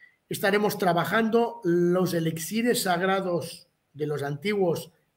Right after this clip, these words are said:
antes de los faraones, de los grandes antiguos, los que llegaron por primera vez desde el origen del norte de Sudán,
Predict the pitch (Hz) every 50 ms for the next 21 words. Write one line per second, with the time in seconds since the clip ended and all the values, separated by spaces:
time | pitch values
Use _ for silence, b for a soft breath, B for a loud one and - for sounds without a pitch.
0 | _ _ _ _ _ _ _ - 226 277 294 294 269 - - 190 156 - 175 196
1 | 262 269 - - - 233 269 240 160 139 151 185 185 165 147 - - 139 135 127
2 | - - 156 220 277 285 269 226 165 143 135 135 127 185 190 175 151 151 185 240
3 | - - _ _ _ _ _ _ _ - 151 - - 156 147 147 160 190 214 196
4 | 156 - 190 160 156 160 165 160 160 160 175 185 180 - 175 165 131 160 160 156
5 | 170 196 170 - 165 151 147 143 139 139 160 202 185 190 190 170 165 - 165 143
6 | 143 151 160 185 208 214